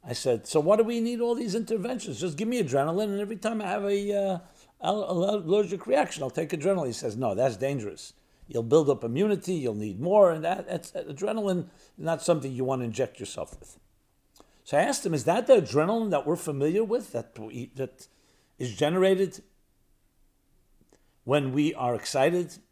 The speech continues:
and anticipating something, called adrenaline?" He says, "Yes."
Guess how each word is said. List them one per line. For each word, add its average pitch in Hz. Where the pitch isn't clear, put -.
and 113
anticipating 175
something, 196
called 120
adrenaline?" 202
He -
says, 160
"Yes." -